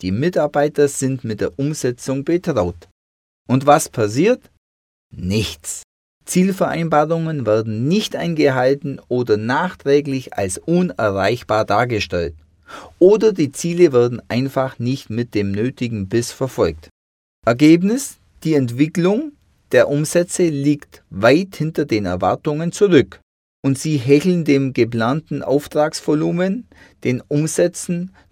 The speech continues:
den Gewinnen hinterher. Was für ein blödes Gefühl. Klarheit und doch keine Klarheit. Das schlechte Ergebnis ist nämlich völlig unverständlich. Die Ziele wurden ja klar besprochen und abgestimmt.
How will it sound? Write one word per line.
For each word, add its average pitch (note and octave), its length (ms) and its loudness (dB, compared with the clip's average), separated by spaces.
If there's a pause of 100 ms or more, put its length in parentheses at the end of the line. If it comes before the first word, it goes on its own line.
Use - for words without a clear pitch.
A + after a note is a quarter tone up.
den C3+ 120 2
Gewinnen A#2+ 540 2
hinterher. B2+ 640 -6 (420)
Was A2+ 320 -4
für C3 200 -4
ein A2 240 -8
blödes A#2+ 640 -2
Gefühl. G#2+ 560 -8 (1200)
Klarheit E3 800 0 (260)
und - 200 -2
doch G2+ 180 -2
keine A#2+ 220 0
Klarheit. D#3+ 580 -6 (640)
Das A2+ 80 -2
schlechte F3 360 2
Ergebnis E3+ 640 2
ist - 200 -8
nämlich B2+ 360 0
völlig C#3+ 560 -2
unverständlich. G2 960 -6 (380)
Die G#2+ 100 -10
Ziele E3+ 400 0
wurden C3 340 2
ja A2 280 0
klar G#2 280 -8
besprochen B2+ 580 -2
und G#2 100 -4
abgestimmt. A2 640 -4